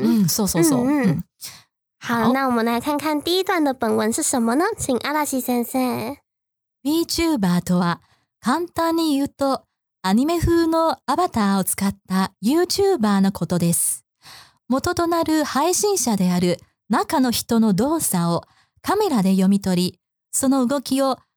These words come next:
Speaker 1: アバターにリアルタイムで再現させ、声を吹き込み、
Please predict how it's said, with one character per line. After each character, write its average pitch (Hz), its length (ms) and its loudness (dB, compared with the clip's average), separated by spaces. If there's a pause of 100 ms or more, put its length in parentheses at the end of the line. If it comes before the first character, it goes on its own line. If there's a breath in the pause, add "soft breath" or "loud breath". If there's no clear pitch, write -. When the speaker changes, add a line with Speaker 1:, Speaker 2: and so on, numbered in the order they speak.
(120)
Speaker 1:
ア 320 120 0
バ 415 100 2
タ 220 280 2
ー 202 40 4
に 196 280 2 (120)
リ 196 160 2
ア 302 60 0
ル 349 120 0
タ 403 180 0
イ 381 100 2
ム 254 120 4
で 190 160 4
再 202 260 0
現 254 340 0
さ 240 140 0
せ、 220 240 0 (520)
声 359 320 2
を 175 120 2
吹 - 220 -2
き - 20 -20
込 220 140 2
み、 214 280 2